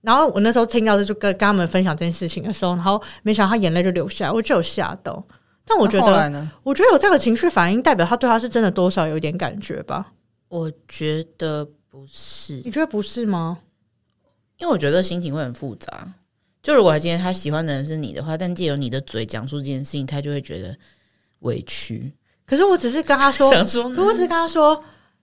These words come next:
Speaker 1: ，“哎，那个叶小姐好像喜欢的是翁小姐。”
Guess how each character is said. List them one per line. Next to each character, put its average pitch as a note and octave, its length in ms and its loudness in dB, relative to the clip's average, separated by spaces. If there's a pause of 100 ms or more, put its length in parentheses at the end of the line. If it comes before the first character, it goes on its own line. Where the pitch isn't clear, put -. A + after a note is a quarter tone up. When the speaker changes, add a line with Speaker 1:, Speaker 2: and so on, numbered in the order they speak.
(140)
Speaker 1:
，“哎， E4+ 180 2 (380)
那 F4+ 80 -8
个 A#3+ 260 4
叶 E4 160 2
小 G#3+ 200 2
姐 G#3 120 -2
好 F#3 100 0
像 A3 100 2
喜 G3+ 180 -4
欢 G#3 140 4
的 G#3 60 2
是 A3 60 2
翁 G3 200 4
小 D#3+ 240 0
姐。” - 480 -8